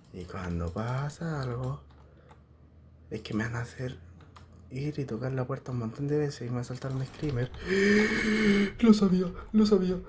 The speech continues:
lo sabía. Hermano.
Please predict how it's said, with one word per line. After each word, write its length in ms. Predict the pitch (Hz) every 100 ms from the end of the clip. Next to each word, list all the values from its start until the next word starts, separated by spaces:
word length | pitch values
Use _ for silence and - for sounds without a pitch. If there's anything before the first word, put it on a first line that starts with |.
| -
lo 300 | 214 208 208
sabía. 360 | 208 190 185 180 - - - - - - - - - - - - - - - - - - - - - - - - - - - - - - - - - - - - - - - - - - - - - - - - - - - - - _ _ - _ - - - - - - - - - _ _ _ _ - 170 - - - -
Hermano. 300 | 151 165 156